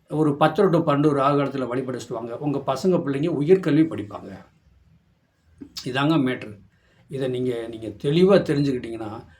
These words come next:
கண்டிப்பா நீங்க வாழ்க்கையில செய்யலாம். சரி, ஒன்பதாம் இடமும் சொல்லலாம். ஒன்பதாம் இடம் சொல்லக்கூடாது. மேச லக்கணத்துக்கு எப்படின்னா, ஒன்பதாம் இடம் தனுசா வருது, குரு வீடு.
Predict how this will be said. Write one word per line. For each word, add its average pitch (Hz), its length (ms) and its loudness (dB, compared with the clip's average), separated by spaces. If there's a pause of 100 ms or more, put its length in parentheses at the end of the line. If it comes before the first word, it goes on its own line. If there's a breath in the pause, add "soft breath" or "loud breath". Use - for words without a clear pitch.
(100)
கண்டிப்பா 165 460 4
நீங்க 160 220 4
வாழ்க்கையில 117 400 -4
செய்யலாம். 104 400 -14 (100)
சரி, 226 200 8
ஒன்பதாம் 214 520 6
இடமும் 202 300 6
சொல்லலாம். 117 500 -6
ஒன்பதாம் 208 460 4
இடம் 202 140 2
சொல்லக்கூடாது. 156 580 -2 (340 loud breath)
மேச 202 300 2
லக்கணத்துக்கு 151 480 2
எப்படின்னா, 131 360 -2
ஒன்பதாம் 151 380 2
இடம் 131 140 -4
தனுசா 131 400 -4
வருது, 101 420 -10
குரு 185 340 4
வீடு. 107 420 -6